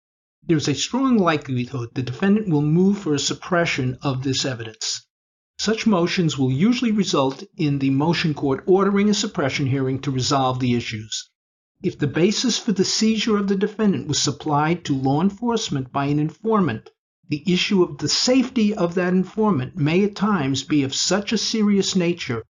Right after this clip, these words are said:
that the people will request the court to permit the informant's identity to be kept a secret.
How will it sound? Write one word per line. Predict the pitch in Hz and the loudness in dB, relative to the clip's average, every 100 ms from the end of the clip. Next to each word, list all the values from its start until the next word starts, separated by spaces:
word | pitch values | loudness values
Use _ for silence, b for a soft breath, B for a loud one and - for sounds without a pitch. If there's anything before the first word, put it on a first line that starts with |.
| _ | _
that | 143 147 | -4 -2
the | |
people | 139 - 226 226 233 | -4 0 0 2 0
will | 220 | 0
request | 220 214 - 208 190 - | -2 -6 -2 0 0 -2
the | - | -6
court | - 196 143 - | -4 -2 -2 -2
to | 151 | -6
permit | 143 147 135 175 - | -2 0 2 0 -2
the | 185 180 | -4 -2
informant's | 160 143 - 165 175 196 196 | -2 -2 -2 0 2 2 0
identity | 190 170 214 208 165 127 123 | -2 0 0 0 0 0 -2
to | 123 143 | -2 -2
be | 131 | -4
kept | 131 143 - | -4 -8 -6
a | 123 | -4
secret. | - 143 139 | -2 -2 -6